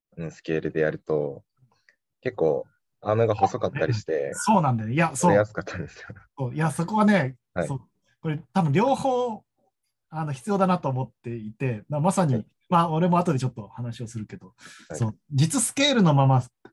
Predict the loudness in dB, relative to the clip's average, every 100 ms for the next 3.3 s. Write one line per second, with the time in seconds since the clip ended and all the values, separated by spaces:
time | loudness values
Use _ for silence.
0 | -4 0 2 2 2 4 2 0 -2 -4
1 | -2 -4 -4 0 -2 0 -4 -2 -4 -4
2 | -8 -6 -6 -4 -4 -4 -4 -6 -6 -10
3 | -10 -12 -12